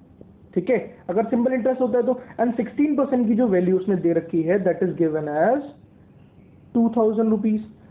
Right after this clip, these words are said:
सिक्सटीन परसेंट के लिए टू थाउजेंड रुपीज है। तो first of all उसका आप अमाउंट calculate कर लो, मतलब जो principal जो उसने money invest की थी starting में, वो कितनी invest की थी।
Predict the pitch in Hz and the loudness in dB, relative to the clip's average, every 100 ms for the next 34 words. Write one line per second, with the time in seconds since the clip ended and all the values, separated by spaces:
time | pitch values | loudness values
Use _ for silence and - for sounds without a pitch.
0 | - - 233 - 277 269 262 262 262 269 | -14 -6 -6 -2 0 0 0 0 0 2
1 | 208 196 185 170 175 175 190 202 262 277 | 0 0 0 2 0 0 0 0 0 -2
2 | 269 - 269 285 269 302 311 226 220 262 | -4 -2 -2 0 0 0 0 0 2 0
3 | - 226 220 226 - 151 151 175 190 208 | 0 -2 0 -2 -2 -2 0 2 2 2
4 | 180 175 202 196 202 196 202 220 202 180 | 2 2 0 0 2 2 0 2 2 4
5 | 214 220 202 214 190 190 196 202 160 160 | 4 2 2 -2 -4 -2 -2 0 0 0
6 | 160 247 262 208 220 170 156 - 143 143 | 0 0 0 0 2 2 0 -4 -12 -12